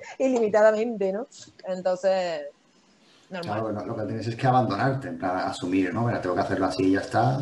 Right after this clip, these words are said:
Speaker 2: y me abandono aquí a, a mi suerte y no trato de aportar cositas".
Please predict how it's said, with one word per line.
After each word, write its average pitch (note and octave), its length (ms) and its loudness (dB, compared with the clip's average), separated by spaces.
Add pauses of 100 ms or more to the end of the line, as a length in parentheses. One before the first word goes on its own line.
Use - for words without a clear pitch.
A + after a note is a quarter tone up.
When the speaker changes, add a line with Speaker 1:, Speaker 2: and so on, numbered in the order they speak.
(100)
Speaker 2:
y E2 460 -2
me G#2 80 2
abandono G2 440 4
aquí G#2+ 180 4
a, G2 560 4 (340)
a A2 80 -2
mi G#2+ 100 2
suerte A#2+ 440 2
y C3+ 60 8
no G#2 140 2
trato G2+ 360 4
de F#2+ 80 4
aportar F#2 580 2
cositas". - 480 -8